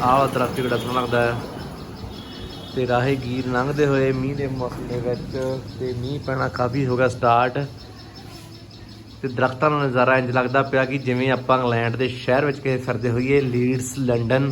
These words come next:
ਕਿਉਂਕਿ ਜਿਸ ਤਰ੍ਹਾਂ ਹੀ ਕਬੱਡ-, ਅਹ, ਸੌਰੀ, ਕ੍ਰਿਕਟ ਦੇ ਮੈਚ ਚੱਲਦੇ ਤੇ ਆਪਾਂ ਉੱਥੇ ਵੇਖਦੇ ਆਸਾ ਪਾਸਾ ਜੋ ਦਿਖਾਉਂਦੇ ਹੁੰਦੇ ਆ,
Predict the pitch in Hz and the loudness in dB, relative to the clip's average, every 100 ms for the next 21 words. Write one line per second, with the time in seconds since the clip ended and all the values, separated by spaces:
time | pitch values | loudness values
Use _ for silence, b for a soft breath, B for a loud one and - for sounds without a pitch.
0 | 135 - - - - - - - - 139 | -4 -10 -16 -16 -16 -18 -18 -14 -6 -2
1 | 135 135 151 156 151 139 - 139 135 143 | 0 4 4 4 2 2 6 6 6 4
2 | 139 120 139 160 165 151 143 151 147 151 | 2 2 -2 2 2 4 4 4 2 2
3 | 151 147 151 131 151 139 147 160 143 147 | 0 0 -2 -6 -4 -4 -2 -2 0 -2
4 | 143 147 143 131 127 127 143 143 147 147 | -2 -2 -2 0 0 2 0 2 4 4